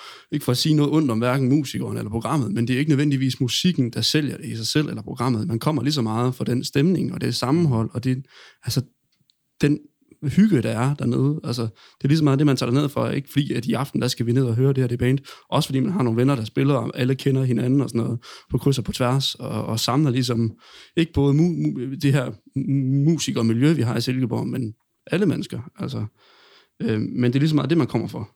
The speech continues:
og ikke så, og ikke kun for musikken. Musikken kan også noget. Øhm, men det at samles omkring musikken, ikke nødvendigvis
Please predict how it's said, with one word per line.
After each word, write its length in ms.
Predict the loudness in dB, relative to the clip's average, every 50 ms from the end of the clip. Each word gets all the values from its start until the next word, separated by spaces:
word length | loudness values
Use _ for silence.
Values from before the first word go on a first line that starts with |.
| _ _ _ _
og 180 | -6 -4 -2 -2
ikke 120 | 0 -2
så, 100 | -2 -4 -2
og 100 | -2 -2
ikke 180 | -2 -2 -4
kun 240 | -2 2 2 2 2
for 100 | 2 0
musikken. 400 | -2 0 0 0 0 -2 -2 -2
Musikken 320 | -4 -4 -2 -2 0 0 0
kan 120 | 0 0
også 240 | 0 0 -2 -2 -2
noget. 220 | 0 0 0 -2 -4 _ -14 -20 -20 -20 -20 -20 -20 _ _ _ _ -4
Øhm, 400 | -2 0 0 0 0 0 -2 -4 -6 -10 _ _ _ _ _ _ _ _ _ _ _ -2
men 100 | 0 2
det 60 | 2
at 100 | 2 0
samles 320 | 0 2 2 2 2 2 0
omkring 400 | -2 -2 -2 0 -2 -2 -2 -4
musikken, 440 | -6 -6 -6 -6 -6 -6 -6 -8 -10 _ _ _ _
ikke 180 | -2 -2 0 0
nødvendigvis 560 | 0 2 2 2 2 2 0 0 0 -2 -6